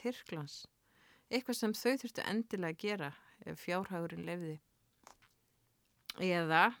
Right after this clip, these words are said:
þegar þau röbbuðu um hvernig það væri hverju manni ofviða að standa sína plikt út á sjó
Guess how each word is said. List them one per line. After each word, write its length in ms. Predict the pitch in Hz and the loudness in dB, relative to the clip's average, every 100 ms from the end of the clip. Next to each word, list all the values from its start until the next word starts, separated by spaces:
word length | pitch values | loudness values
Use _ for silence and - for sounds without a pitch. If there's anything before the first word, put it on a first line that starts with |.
| _ - - | _ -20 -10
þegar 260 | 190 180 175 | -4 -2 0
þau 100 | 175 | 2
röbbuðu 460 | 214 _ 190 196 | 0 _ 0 0
um 100 | 160 175 - _ _ _ _ - | -2 -6 -14 _ _ _ _ -8
hvernig 260 | 180 180 | -6 -2
það 120 | 170 165 | 0 2
væri 220 | 180 208 | 2 0
hverju 340 | - 196 226 214 | 0 2 4 4
manni 240 | 220 226 | 4 4
ofviða 480 | 190 226 233 175 156 | 4 2 2 2 0
að 720 | - _ _ _ _ _ - | -4 _ _ _ _ _ -14
standa 360 | - 196 214 196 | 2 4 4 0
sína 320 | - 214 214 | 0 2 2
plikt 420 | 185 - 226 - - | 0 -2 -4 -4 -10
út 120 | 185 | -6
á 40 | 165 | -6
sjó 260 | - 208 | 0 2